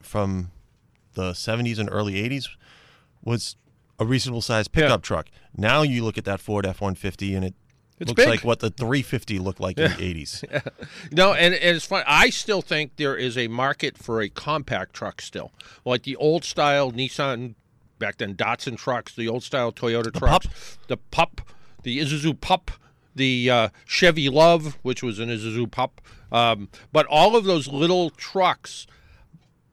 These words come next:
Speaker 2: and actually kind of bare bones, basic, you know, n-, nothing really fancy inside of it. Um, and I think that there are s-, customers out there who want something like that. Now,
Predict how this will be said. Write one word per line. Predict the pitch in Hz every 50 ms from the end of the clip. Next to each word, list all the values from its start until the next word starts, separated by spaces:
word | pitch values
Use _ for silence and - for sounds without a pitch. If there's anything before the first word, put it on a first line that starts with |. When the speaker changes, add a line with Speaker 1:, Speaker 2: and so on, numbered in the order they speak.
| _ _ _ _ -
Speaker 2:
and | 151 151 160 165 - -
actually | 151 165 202 - - 285
kind | - 226 254 226
of | 175 147
bare | 165 180 214 -
bones, | 180 208 208 214 208 185 -
basic, | - 180 196 190 - 214 180 - _ -
you | 180 180
know, | 185 185 170 170 170
n-, | 165 160 165 175 175 156 156 160
nothing | 165 170 170 - 214 185
really | 190 196 196 185
fancy | - - 185 190 185 - - 185
inside | 175 - - 190 214 269
of | 262 175 131
it. | 131 - _ _ _ - - - _ -
Um, | - 120 123 127 123 123 123 117 110 110 _ _ _ _ _ _ _ -
and | - 151 156 156 151 - -
I | 123 147 165 175
think | - - - 202 196 190 185 - -
that | 170 156 147 160 160 151 - -
there | 131 131 151 147 147 143 -
are | - 131 143 151 151 151 156 156 151 151 151 151 151 147 147 147 147 147 143 139 135 131
s-, | 127 120 - - - - - - _ _ _ _ -
customers | - 160 143 - 165 156 143 120
out | 147 147 151 -
there | 165 147 139
who | 135 147
want | 139 127 127 135 175 -
something | - 185 139 - 143 120
like | 110 113 98
that. | 107 117 117 117 113 _ - - - - -
Now, | 135 139 131 127 127 123 107